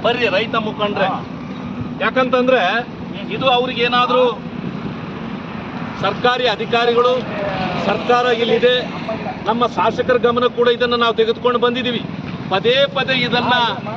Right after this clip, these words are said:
ಹೇಳ್ತಕ್ಕಂಥ ಕೆಲಸಕ್ಕೆ ನಮ್ಮನ್ನ ಇಟ್ಟಿದ್ದಾರೆ. ಯಾಕಂದ್ರೆ ತಾಲೂಕು ಆಡಳಿತ, ರಾಷ್ಟ್ರೀಯ ಹಬ್ಬಗಳ ಆಚರಣೆ ಅಧ್ಯಕ್ಷರು ಯಾರು? ತಾಸಿ-, ತಾಲೂಕು ತಲ್-, ದಂಡಾಧಿಕಾರಿಗಳು.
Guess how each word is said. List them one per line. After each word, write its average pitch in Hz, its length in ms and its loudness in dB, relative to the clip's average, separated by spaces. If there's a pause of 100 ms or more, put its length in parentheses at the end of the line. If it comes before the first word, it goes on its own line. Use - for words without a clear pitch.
(260)
ಹೇಳ್ತಕ್ಕಂಥ 254 640 0 (140)
ಕೆಲಸಕ್ಕೆ 254 420 -2
ನಮ್ಮನ್ನ 240 340 0
ಇಟ್ಟಿದ್ದಾರೆ. 233 420 2 (960)
ಯಾಕಂದ್ರೆ 262 340 2
ತಾಲೂಕು 247 400 2
ಆಡಳಿತ, 254 380 2 (920)
ರಾಷ್ಟ್ರೀಯ 247 400 0
ಹಬ್ಬಗಳ 247 440 2
ಆಚರಣೆ 247 440 0
ಅಧ್ಯಕ್ಷರು 240 440 0
ಯಾರು? 254 200 2
ತಾಸಿ-, 240 380 -2
ತಾಲೂಕು 240 360 0
ತಲ್-, 214 400 -2
ದಂಡಾಧಿಕಾರಿಗಳು. 240 800 0